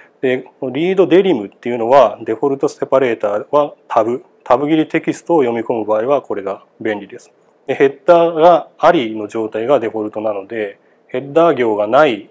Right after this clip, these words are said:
データを読み込むときは、必ずこれをヘッダーイコールF、フォルスを指定しないといけません。あと、シーエスブイですね。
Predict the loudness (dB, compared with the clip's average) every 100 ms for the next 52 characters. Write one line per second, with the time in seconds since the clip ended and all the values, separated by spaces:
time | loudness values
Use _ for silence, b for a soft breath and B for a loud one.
0 | _ -8 -4 -2 -2 -6 -6 -8 -10 -8
1 | 0 0 0 -4 -4 -2 0 2 2 b
2 | b b -10 -4 0 0 2 0 0 -6
3 | _ -2 -2 -2 -8 _ _ _ _ _
4 | 0 0 -6 _ b b _ -6 -6 -6
5 | -8 -8 -12 -12 -10 -8 -8 -12 -18 _
6 | _ B B B B B B _ -2 -2
7 | -2 -2 -2 -2 -4 -6 -8 -14 -20 -20